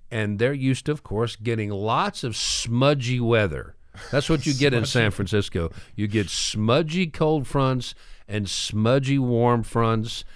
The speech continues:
Speaker 1: And you don't get big boom and cold fronts come screaming through like you do around here
Speaker 2: Mm-hmm.
Speaker 1: that produce big, massive thunderstorms. That's when I was out in Colorado this summer during the fourth of July.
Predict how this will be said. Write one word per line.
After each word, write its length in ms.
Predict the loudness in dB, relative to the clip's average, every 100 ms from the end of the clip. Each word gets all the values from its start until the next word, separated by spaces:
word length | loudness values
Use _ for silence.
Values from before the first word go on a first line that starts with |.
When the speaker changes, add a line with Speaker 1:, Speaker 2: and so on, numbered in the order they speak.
| -16 -6
Speaker 1:
And 160 | -4
you 120 | 0 2
don't 340 | 2 2 -2
get 460 | 0 0 0 -6 0
big 260 | 2 0
boom 560 | -4 2 8 10 10 6
and 220 | 4 2
cold 340 | 2 2 2 0
fronts 320 | -2 -2 -4
come 200 | -4 -4
screaming 540 | -4 -4 -2 0 -2
through 180 | -2 0
like 240 | 0 -2
you 80 | -4
do 200 | -2 0
around 340 | 0 0 0 -2
here 380 | -2 0 0
Speaker 2:
Mm-hmm. 300 | -2 -6 -6
Speaker 1:
that 140 | 0 0
produce 420 | 0 0 0 0 -2
big, 280 | 0 0
massive 440 | 2 0 0 -4 -4
thunderstorms. 720 | -4 -2 -4 -2 -4 -4 -2
That's 200 | -2 -2
when 140 | -2
I 80 | 0
was 160 | 0 -2
out 100 | -4
in 100 | -6
Colorado 760 | -4 -2 0 2 2 2 0 -8 -20 -20 -8
this 180 | -4 -2
summer 380 | 0 2 2 0
during 180 | -2 -2
the 80 |
fourth 240 | -2 -2 -2
of 80 | -2
July. 560 | 0 2 2 0 -2